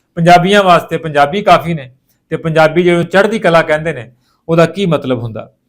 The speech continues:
ਦੂਜੀ ਸਭ ਤੋਂ ਵੱਡੀ ਖਬਰ, ਸਭ ਤੋਂ ਵੱਡੀਆਂ ਗੱਲਾਂ ਜਿਹੜੀਆਂ ਕੱਲ੍ਹ ਦੀਆਂ ਚੱਲੀਆਂ ਆ ਰਹੀਆਂ ਕਿ ਕਿਸ ਤਰ੍ਹਾਂ, ਅਹ, ਕੈਨੇਡਾ ਦੀ ਸਰਕਾਰ ਨੇ, ਕੈਨੇਡਾ ਦੀ ਸਰਕਾਰ ਨੇ ਕਿਸ ਤਰ੍ਹਾਂ ਜਿਹੜਾ ਹਿੰਦੁਸਤਾਨੀ ਬੈਗਡ ਬਿਸ਼ਨੋਈ ਗੈਂਗ ਹੈਗਾ, ਜਿਹੜਾ ਮੰਦਭਾਗੇ ਕੰਮ ਕਰਾਉਂਦਾ,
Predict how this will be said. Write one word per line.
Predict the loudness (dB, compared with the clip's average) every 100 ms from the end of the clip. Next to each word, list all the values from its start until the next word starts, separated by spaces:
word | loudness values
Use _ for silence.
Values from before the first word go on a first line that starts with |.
| _ _ _ -2
ਦੂਜੀ | -2 0 0
ਸਭ | 0 2
ਤੋਂ | 4
ਵੱਡੀ | 4 2
ਖਬਰ, | 2 4 4
ਸਭ | 2 0
ਤੋਂ | 0
ਵੱਡੀਆਂ | 0 0 0
ਗੱਲਾਂ | 2 2
ਜਿਹੜੀਆਂ | 2 0 -4 -8 -20 -20 _
ਕੱਲ੍ਹ | 0 2
ਦੀਆਂ | 2
ਚੱਲੀਆਂ | 0 0 0 2
ਆ | 2
ਰਹੀਆਂ | 2 -4 -8 _ _ _
ਕਿ | 0 2 2 0
ਕਿਸ | -6
ਤਰ੍ਹਾਂ, | -2 0 0 -4
ਅਹ, | -10 _ _ _ -8 -4 -2
ਕੈਨੇਡਾ | -2 2 2
ਦੀ | 2
ਸਰਕਾਰ | 0 -2 4 4 4
ਨੇ, | 2 -6 _ _ _ _ -4
ਕੈਨੇਡਾ | 0 2 2
ਦੀ | 0
ਸਰਕਾਰ | -2 0 4 4 4
ਨੇ | 0
ਕਿਸ | -4 -6
ਤਰ੍ਹਾਂ | -2 -4 -4 -14 _ _
ਜਿਹੜਾ | 0 2 2
ਹਿੰਦੁਸਤਾਨੀ | 0 -2 0 0 2
ਬੈਗਡ | 4 4 4 -2 -18 _ _ _ -14 -8
ਬਿਸ਼ਨੋਈ | -6 0 2 2
ਗੈਂਗ | 2 4
ਹੈਗਾ, | 2 2 0 -6 _ _ -8
ਜਿਹੜਾ | -2 2
ਮੰਦਭਾਗੇ | 2 0 0 0 0
ਕੰਮ | -2 -4
ਕਰਾਉਂਦਾ, | -2 -2 0 0